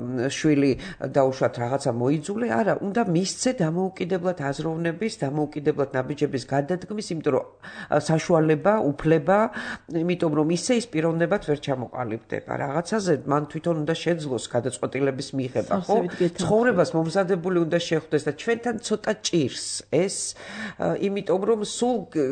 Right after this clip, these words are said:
Speaker 1: გონია, რომ ჩვენ ახლა თავიდან იყო, ხო, საუბარი ამ ზრუნვაზე, სითბოზე. კი ბატონო, დედა გაძლევს ყველაფრის გესს, დედა,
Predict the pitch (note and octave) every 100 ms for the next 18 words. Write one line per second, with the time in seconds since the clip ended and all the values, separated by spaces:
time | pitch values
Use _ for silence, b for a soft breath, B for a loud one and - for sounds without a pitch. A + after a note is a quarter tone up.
0 | D3+ D3 D#3+ F#3 F3 C#3+ D3 D3+ E3+ D3
1 | B2 D3 D3 C3 A#2+ C3+ - - G#3+ F#3+
2 | - B2+ A#2+ A#2+ A2 G#2+ A2+ A2+ D3+ D3+
3 | C3+ C3+ C3 C3+ - D3+ - D3+ D3 C3
4 | C#3+ C3+ B B - C#3 C3+ F3 F3 D3
5 | B2+ G#2+ D3+ D#3 C3 B2+ B2+ B2+ G#2+ -
6 | B2+ B2 B2 B2+ A#2+ - E3+ G3 - -
7 | - B B B C#3 E3 C#3+ B2